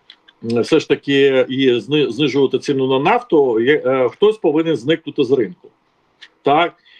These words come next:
І хтось, е, це, е, ну, ту-, хтось це Росія.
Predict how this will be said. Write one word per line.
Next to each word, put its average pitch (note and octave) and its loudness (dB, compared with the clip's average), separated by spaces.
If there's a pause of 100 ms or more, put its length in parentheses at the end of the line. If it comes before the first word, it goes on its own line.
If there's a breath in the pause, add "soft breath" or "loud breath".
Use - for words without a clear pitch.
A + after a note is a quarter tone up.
(160 soft breath)
І D#3 0
хтось, - -4
е, G#3 4
це, G#3+ 2
е, F3 0 (880)
ну, B2+ 0
ту-, C3 -2
хтось F3+ 0
це G#3+ 2
Росія. F#3+ 0